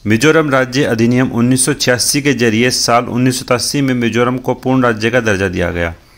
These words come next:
असम साल उन्नीस सौ पचास में भारत का संवैधानिक राज्य घोषित किया गया था। उन्नीस सौ साठ और सत्तर के दशक की शुरुआत में नए राज्य बनने से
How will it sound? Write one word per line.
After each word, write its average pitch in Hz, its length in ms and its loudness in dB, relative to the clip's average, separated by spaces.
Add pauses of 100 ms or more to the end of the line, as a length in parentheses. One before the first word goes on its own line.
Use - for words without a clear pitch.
(500)
असम 180 320 0
साल 135 320 2
उन्नीस 127 360 0
सौ 147 60 0
पचास 123 600 -2
में 107 200 -2
भारत 107 400 -2
का 117 120 0
संवैधानिक 120 540 -2
राज्य 107 440 -2 (400)
घोषित 107 280 -4
किया 92 240 -2
गया 87 200 -4
था। 78 220 -16 (1400)
उन्नीस 160 400 4
सौ 196 80 0
साठ 120 520 2
और 127 100 2
सत्तर 170 420 -4
के 165 160 -6
दशक 127 380 -4
की 151 100 -6
शुरुआत 113 500 0
में 107 160 2
नए 110 300 2
राज्य 139 380 0
बनने 117 380 0
से 117 200 -2